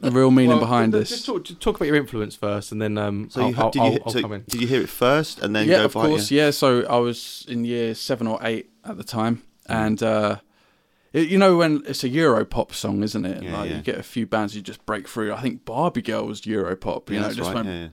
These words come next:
Speaker 1: just went mental, didn't it? So it was that kind of thing. Uh, but yeah, it was in school, and I guess that whole, well, my generation at the time, it was just a huge hit, and,
Speaker 3: Mm.
Speaker 1: uh, you hear it on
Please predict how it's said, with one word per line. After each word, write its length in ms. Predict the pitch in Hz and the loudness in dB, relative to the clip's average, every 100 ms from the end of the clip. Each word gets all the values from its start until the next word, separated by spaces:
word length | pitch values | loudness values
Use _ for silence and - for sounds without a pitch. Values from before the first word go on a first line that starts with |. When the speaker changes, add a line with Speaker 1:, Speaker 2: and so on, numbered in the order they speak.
| _ | _
Speaker 1:
just 160 | - - | -20 -12
went 160 | 98 | -10
mental, 380 | 95 123 123 - | -4 -2 -2 -4
didn't 220 | 104 113 | -6 -4
it? 100 | 110 - - - | -6 -8 -20 -8
So 100 | 120 | -6
it 40 | |
was 60 | 117 | -2
that 140 | 123 | -4
kind 160 | - 104 | -6 -10
of 60 | 104 | -8
thing. 160 | 120 - - - - | -10 -10 -20 -20 -2
Uh, 240 | 143 143 | 4 6
but 100 | 143 | 6
yeah, 120 | 180 190 | 6 6
it 20 | |
was 140 | 139 | 6
in 80 | 147 | 4
school, 540 | - - 147 143 139 127 | 2 4 6 8 8 6
and 180 | 117 120 | 4 2
I 60 | |
guess 520 | 120 117 - - - _ _ - | 0 -2 -4 -12 -14 _ _ -20
that 320 | 190 123 113 | -8 -2 -2
whole, 420 | 113 117 110 104 101 _ _ _ _ _ _ | -2 -2 -2 -4 -10 _ _ _ _ _ _
well, 180 | 214 107 - | -10 -10 -6
my 160 | 113 | -6
generation 420 | 107 104 104 - 110 | -4 -2 -4 -4 -8
at 80 | - | -8
the 60 | |
time, 340 | 123 117 113 117 | -2 0 0 -2
it 20 | |
was 100 | 117 | -4
just 220 | 117 - | -10 -12
a 40 | 107 | -14
huge 400 | - - 120 - | -14 -8 -8 -8
hit, 220 | 170 156 | -12 -10
and, 240 | - 113 110 | -4 -4 -2
Speaker 3:
Mm. 40 | |
Speaker 1:
uh, 280 | 113 110 110 - _ - _ _ | -2 -2 -4 -8 _ -20 _ _
you 80 | 110 | -6
hear 220 | 120 113 | 0 0
it 80 | 110 | 0
on 440 | 104 101 101 233 | -2 -4 -6 -8